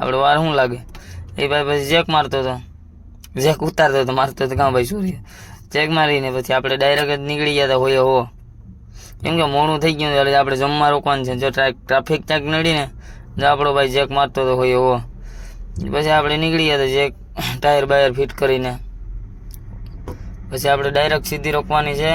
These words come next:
ખાવા. જો આપણે ગુમતા છોકરી ટ્રાફિક નડી ગઈ તો મારા ભાઈ હલડે, હવારે જ પૂરું થાય બધી. એ ક્યાં લગન ભેગું જ કંઈ નહીં થાય, એવું થાય.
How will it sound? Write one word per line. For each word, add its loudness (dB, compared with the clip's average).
ખાવા. 4
જો -2
આપણે 2
ગુમતા 0
છોકરી -4
ટ્રાફિક 0
નડી -4
ગઈ -2
તો -4
મારા 2
ભાઈ 2
હલડે, 2
હવારે 2
જ -8
પૂરું -4
થાય 4
બધી. -4
એ -8
ક્યાં 0
લગન 0
ભેગું 2
જ -10
કંઈ -6
નહીં -2
થાય, -8
એવું 0
થાય. 4